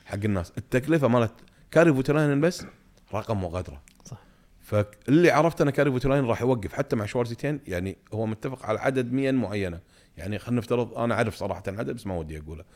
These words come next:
Speaker 1: والله هو خلنا نفترض بيسوي مية فقط، مين مع شوارزيتين. فإحنا طلعنا فيهم اللي هي حصة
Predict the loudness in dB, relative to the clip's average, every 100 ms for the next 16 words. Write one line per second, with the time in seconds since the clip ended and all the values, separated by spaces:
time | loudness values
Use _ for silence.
0 | -20 -4 0 0 0 -2 -2 -2 -2 0
1 | 0 0 0 0 -2 -6 -14 -18 _ _
2 | -8 -2 0 0 -2 -4 -2 -2 -4 -6
3 | -10 -12 -20 -20 _ -6 -4 -2 0 2
4 | 0 0 0 0 0 -2 -2 -6 -6